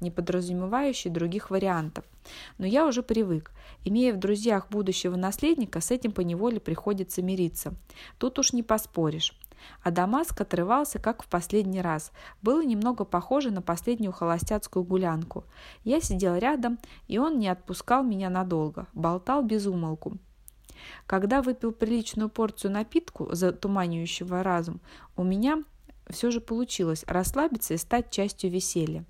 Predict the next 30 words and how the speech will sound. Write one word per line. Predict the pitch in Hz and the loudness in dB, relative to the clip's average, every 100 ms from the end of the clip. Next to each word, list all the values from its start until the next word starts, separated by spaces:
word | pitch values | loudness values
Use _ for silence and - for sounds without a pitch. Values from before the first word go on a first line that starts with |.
| - - - - | -18 -20 -20 -10
Видя | 214 277 247 | -2 0 0
происходящее | 208 208 - 214 214 190 - 175 | 0 -2 0 2 2 2 0 0
безумие | 175 208 214 180 175 | 2 0 0 0 0
вокруг, | 180 185 285 359 - | 0 0 0 0 0
жалел | 196 220 185 160 | 0 2 2 0
о | 165 | -2
том, | - 294 339 | -2 -2 -2
что | - 180 | -4 0
я | 208 262 | 0 0
все | - - | -2 0
еще | 220 202 - 208 | 0 0 0 0
здесь. | 180 165 160 - - - - - | 0 -2 -2 -8 -18 -20 -20 -18
Солнце | - 247 320 - | -2 0 0 -2
уже | 202 185 | -2 0
давно | 170 170 170 | 0 0 -2
село, | 170 - 254 269 247 - - - | -4 0 0 2 -2 -8 -18 -10
а | - | 0
я | 185 247 | 2 2
однозначно | 254 185 180 233 285 - 185 | 2 0 2 0 0 -2 -4
утратил | 175 226 233 180 | 0 -2 0 -4
вкус | - - 220 | -4 -6 -6
к | - | -2
подобным | 180 170 190 190 175 | -2 0 0 0 -2
мероприятиям. | 180 175 185 185 175 156 - 175 - - - - - | -2 -2 0 2 2 0 -4 -10 -10 -20 -20 -20 -4
Как | 185 180 | -4 -2
правило, | - 269 320 220 170 - | 0 2 2 0 -2 -2
они | 180 254 | -2 0
всегда | - 202 190 240 | -2 -4 0 2
заканчивались | 185 - 196 214 196 185 180 185 | 2 0 -2 -2 -2 -2 -2 -2
одинаково. | 175 180 160 156 160 175 | -2 0 -2 -4 -10 -10